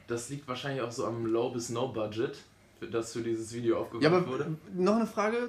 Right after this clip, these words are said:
Speaker 2: bevor, vorweg, wie, wie, also habt ihr einfach irgendwo bei einem Kino angefragt und gesagt, können wir hier mal den Saal für eine Viertelstunde
Speaker 1: Kammerspiele,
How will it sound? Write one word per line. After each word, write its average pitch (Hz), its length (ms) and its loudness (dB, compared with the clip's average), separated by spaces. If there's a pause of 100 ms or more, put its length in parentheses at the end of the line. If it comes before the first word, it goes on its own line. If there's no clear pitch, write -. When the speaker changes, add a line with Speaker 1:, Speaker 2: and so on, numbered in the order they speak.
Speaker 2:
bevor, 170 460 0
vorweg, 170 380 2
wie, 180 220 0
wie, 170 140 0
also 143 300 2
habt 147 200 -2
ihr 151 80 6
einfach 143 140 -2
irgendwo 156 260 4
bei 139 100 4
einem 131 100 4
Kino 196 360 2
angefragt 196 600 0
und 170 80 -2
gesagt, 147 260 -2
können 147 160 4
wir 139 120 4
hier 139 200 2
mal 139 100 2
den 127 140 4
Saal 123 220 2
für 226 140 -2
eine 208 40 0
Viertelstunde 175 320 2
Speaker 1:
Kammerspiele, - 240 2